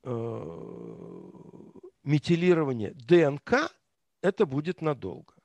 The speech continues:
А, э, изменения вот в хроматине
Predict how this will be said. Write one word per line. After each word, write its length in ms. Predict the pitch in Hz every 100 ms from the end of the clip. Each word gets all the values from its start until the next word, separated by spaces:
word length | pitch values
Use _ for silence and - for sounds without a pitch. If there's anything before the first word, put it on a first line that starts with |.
| _ _ _ _ _ _ _ _ _ _ _ _
А, 500 | 151 135 143 139 135 - _ _ _ -
э, 640 | 127 123 117 123 - - - - 50 50 - - - 392 330 _ _ _ _ _
изменения 840 | 165 156 185 202 196 180 165 143 -
вот 300 | 135 143 _
в 120 | _ -
хроматине 760 | 147 143 160 - 302 294 123